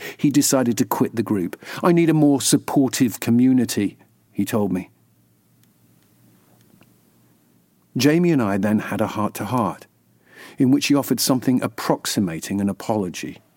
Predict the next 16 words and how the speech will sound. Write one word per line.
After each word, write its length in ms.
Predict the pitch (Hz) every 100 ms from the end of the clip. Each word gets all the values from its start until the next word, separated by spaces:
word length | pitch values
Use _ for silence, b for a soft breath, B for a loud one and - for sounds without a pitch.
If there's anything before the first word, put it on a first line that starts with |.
| _ _ _ _ _ B B B
He 100 | B
talked 280 | 143 208 185
about 240 | 170 165
his 120 | 160 113
biological 880 | - 127 123 123 113 104 98 107
father, 640 | 98 - 110 101 98 - - _ B B B
a 60 |
black 340 | 113 143 - -
man 220 | 85 80
whom 220 | 131 113
he'd 180 | 113 107
claimed 280 | 127 123 113
to 120 | 117
have 100 | 107
never 240 | 107 98
met. 460 | 107 110 - -